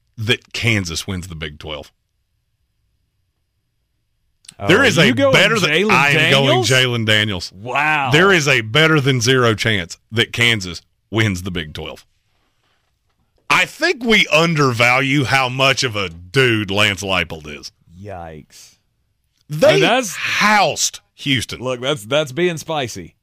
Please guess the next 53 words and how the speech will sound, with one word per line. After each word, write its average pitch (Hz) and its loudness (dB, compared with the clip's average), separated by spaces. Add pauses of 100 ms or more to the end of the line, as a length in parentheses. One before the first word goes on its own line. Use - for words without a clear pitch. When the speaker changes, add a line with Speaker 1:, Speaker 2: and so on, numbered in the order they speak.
(800)
Speaker 1:
I 208 4
don't 311 2
really 175 2
buy 143 2
anybody 147 2
in 120 -4
the 110 -6
Big 98 -4
twelve. - -12 (220)
Speaker 2:
Mm-hmm. 104 -10 (100)
Speaker 1:
And 185 0
you 185 0
have 220 0
to 170 -8
think, 175 -2
if 147 -2
you're 185 2
gonna 240 2
do 196 2
something 120 -2
like 85 -10
this, 73 -16 (460)
you've 175 0
got 202 2
to 175 -6
be 190 2
a 165 4
little 151 4
spicy 143 0
because 117 -2
you're 160 2
gonna 196 4
have 170 0
to - -10
find 135 0
somebody 247 0
that 170 0
wins 156 2
the 151 -2
conference. 107 -6
Speaker 2:
Mm-hmm. 92 -14 (880)
Speaker 1:
You, 202 0
I 190 4
don't 240 -4
think 180 -4
you 156 -2
have 165 0
to 196 0
end 185 2
up 185 2
in 180 0
the 170 -2
playoff, 185 2